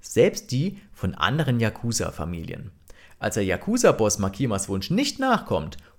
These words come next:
holt sie eine Papiertüte hervor und er sagt scherzhaft, dass auch Bestechung nicht helfen würde.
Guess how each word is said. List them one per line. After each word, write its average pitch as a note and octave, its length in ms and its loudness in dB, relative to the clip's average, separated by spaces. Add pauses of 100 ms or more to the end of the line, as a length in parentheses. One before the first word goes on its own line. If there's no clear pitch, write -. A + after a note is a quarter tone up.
(100)
holt A#2+ 240 2
sie - 320 -2
eine B2+ 340 2
Papiertüte A2+ 840 0
hervor F#2+ 520 0 (460)
und B2 160 -2
er F#3+ 80 4
sagt D3+ 280 2
scherzhaft, A2 600 0 (220)
dass G3 180 -2
auch - 160 0
Bestechung G2 640 -2
nicht G2+ 420 -4
helfen F#2+ 440 -2
würde. - 300 -10